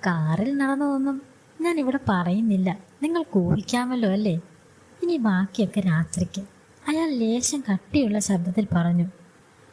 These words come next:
ലതിക മുഖം താഴ്ത്തി പുറത്തേക്ക് നോക്കിയിരുന്നു. അഞ്ച് മിനിറ്റ് നേരം രണ്ടുപേരും മിണ്ടിയില്ല. അയാൾ ഏകദേശം നോർമലായി മാറിയിരിക്കുന്നു. അവളെ തന്നോട് ചേർത്ത്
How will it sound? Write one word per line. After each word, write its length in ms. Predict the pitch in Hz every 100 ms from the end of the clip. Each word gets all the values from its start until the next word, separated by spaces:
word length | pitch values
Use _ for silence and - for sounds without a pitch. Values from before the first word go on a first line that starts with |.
| - -
ലതിക 300 | 294 302 302
മുഖം 340 | 294 208 214 240
താഴ്ത്തി 300 | 214 208 226
പുറത്തേക്ക് 580 | 214 196 196 226 226 214
നോക്കിയിരുന്നു. 680 | 180 208 190 175 180 190 - - - - - - - - - 190
അഞ്ച് 300 | 202 208 294
മിനിറ്റ് 400 | 285 277 302 285
നേരം 280 | 277 269 - - 339
രണ്ടുപേരും 600 | 349 370 311 202 196 214
മിണ്ടിയില്ല. 760 | 185 190 208 175 165 185 - - - - - - - - -
അയാൾ 280 | 339 370 294
ഏകദേശം 520 | 254 247 269 262 262
നോർമലായി 560 | 233 226 254 269 214 208
മാറിയിരിക്കുന്നു. 840 | 196 180 190 180 180 190 175 185 - - - - - - - - - - - - - -
അവളെ 260 | 190 214
തന്നോട് 440 | 233 214 202 214 214
ചേർത്ത് 580 | - 202 196 202 -